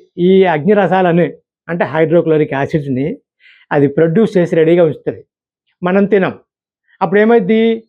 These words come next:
తినకపోవడం వల్ల ఎప్పుడు ఫుడ్ పడుతుందా అరిగిద్దామని రెడీగా ఉంటుంది. చాలా పవర్ఫుల్ హైడ్రోక్లోరిక్ యాసిడ్. ఎంత పవర్ఫుల్ అంటే, దాంట్లో ఒక బ్లేడ్ అయితే కరిగిపోయిద్దంట, అంత పవర్ఫుల్.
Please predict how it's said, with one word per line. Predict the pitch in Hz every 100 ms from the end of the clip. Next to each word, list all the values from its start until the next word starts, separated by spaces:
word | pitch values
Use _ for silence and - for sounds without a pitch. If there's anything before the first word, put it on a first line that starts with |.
| _ _ _ _ _
తినకపోవడం | 185 240 247 196 220 208 170
వల్ల | 143 147 214 247 _
ఎప్పుడు | 190 202 262 254
ఫుడ్ | 180 202 233
పడుతుందా | 220 214 208 202
అరిగిద్దామని | 180 170 202 170 208 196 165
రెడీగా | 160 185 185
ఉంటుంది. | 143 127 120 120
చాలా | 143 156 170 185 190 202 208 202
పవర్ఫుల్ | 202 196 196 196 180 _ _ _ 175
హైడ్రోక్లోరిక్ | 165 180 180 175 170
యాసిడ్. | 170 160 160 - _ _
ఎంత | 147 139
పవర్ఫుల్ | 151 156 170 - 180
అంటే, | 160 143 226 285 _ - - _ -
దాంట్లో | 135 151 175 175 185 180 170
ఒక | 160 160
బ్లేడ్ | 135 160 180
అయితే | 190
కరిగిపోయిద్దంట, | 190 165 160 175 135 123 - - _ -
అంత | 151 165
పవర్ఫుల్. | 147 156 160 170